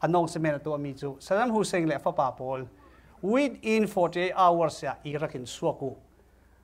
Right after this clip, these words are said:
Refugee. Asylum. Siawu khuitok ram khala. Kan lo tu amo lo ding ati. Sa-, Saddam Hussein in adu lo ruanga an suak lavi.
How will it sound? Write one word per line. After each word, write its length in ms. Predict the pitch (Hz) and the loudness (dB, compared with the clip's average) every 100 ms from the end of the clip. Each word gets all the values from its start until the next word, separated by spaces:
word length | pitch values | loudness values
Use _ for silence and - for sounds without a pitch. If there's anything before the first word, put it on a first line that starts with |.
| _ _ _ _ _ _ - | _ _ _ _ _ _ -4
Refugee. 800 | 160 190 262 214 262 233 127 - - _ _ _ _ _ _ _ _ _ _ - | -2 2 2 4 4 4 0 -6 -20 _ _ _ _ _ _ _ _ _ _ 0
Asylum. 720 | 196 - 196 190 190 147 123 - _ _ _ - | 0 6 6 8 4 2 -4 -14 _ _ _ -16
Siawu 560 | - 247 220 156 139 | 0 6 6 6 -2
khuitok 320 | - 160 175 143 | -4 -2 0 0
ram 160 | 143 | 0
khala. 320 | 131 127 113 - _ _ _ | -2 -6 -8 -12 _ _ _
Kan 160 | 151 | -4
lo 160 | 143 143 | -4 -4
tu 140 | 143 | -6
amo 220 | 131 131 127 | -6 -4 -4
lo 160 | 120 | -4
ding 260 | 123 147 131 | -4 -4 -6
ati. 240 | 123 120 110 - _ | -10 -14 -16 -20 _
Sa-, 220 | - 233 | 2 2
Saddam 320 | 247 240 285 | 4 4 6
Hussein 300 | 240 202 196 | 4 2 4
in 260 | 208 160 - | 6 4 2
adu 300 | 160 165 180 | 0 2 4
lo 100 | 143 139 | 4 2
ruanga 320 | 165 147 123 | 2 2 -2
an 80 | 143 | -8
suak 320 | - 151 120 | -6 -6 -6
lavi. 240 | 117 127 | -8 -10